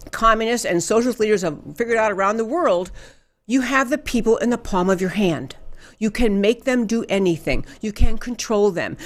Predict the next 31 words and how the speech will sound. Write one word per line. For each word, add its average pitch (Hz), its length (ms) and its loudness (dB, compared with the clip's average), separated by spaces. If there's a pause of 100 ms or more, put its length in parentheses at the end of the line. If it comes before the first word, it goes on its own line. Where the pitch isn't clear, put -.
(120)
They 214 140 2
do 240 240 0
not 233 160 0
have 226 420 0
the 196 160 0
belief 190 540 2
in 269 100 0
themselves. 254 640 0 (280)
They 214 100 2
don't 208 120 2
have 208 220 0
the 160 200 -2
impetus. 262 500 0 (160)
They 214 100 2
don't 208 120 4
have 208 180 -2
the 170 80 0
drive. 254 800 0
They 240 120 4
don't 262 100 0
have 247 260 -2
the 220 120 0
sense 277 340 0
of 214 140 -2
life 240 720 0
that 220 120 4
America 247 460 0
is 285 100 -2
supposed 277 420 2
to 254 40 -2
have, 294 420 0